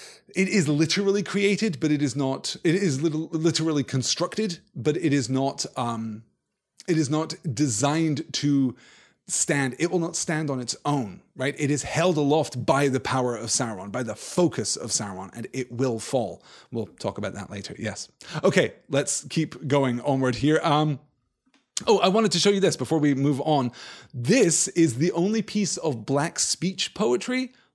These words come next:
that we have. There is no other piece of black speech poetry recorded in Tolkien's Legendarium.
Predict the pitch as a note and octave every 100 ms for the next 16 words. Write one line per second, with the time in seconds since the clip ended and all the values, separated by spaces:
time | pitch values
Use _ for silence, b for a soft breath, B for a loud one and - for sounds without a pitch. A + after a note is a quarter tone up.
0 | - C3 D#3+ D3+ B2+ B2+ F#2+ A2 D#3 E3+
1 | B2 C3+ D3+ A#3 - G3 F#3 - F3 D#3
2 | - C3 D#3 - - D3+ - C#3 C3 C3
3 | B2+ - C3+ C#3 - C3 C3+ B2 B2+ A#2
4 | A#2+ B2 A#2+ A#2 A#2